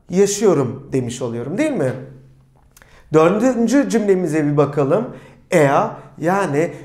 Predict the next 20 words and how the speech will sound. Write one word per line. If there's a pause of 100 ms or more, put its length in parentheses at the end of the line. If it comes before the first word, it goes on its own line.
(140)
üçüncü
tekil
bir
durum,
değil
mi? (280)
Burada (160)
bir
erkek
kastedilmiş
oluyor. (540)
In
der
Türkei. (720)
Evet, (380)
Türkiye'de. (260)
Bakın
o (200)
Türkiye'de
yaşıyor.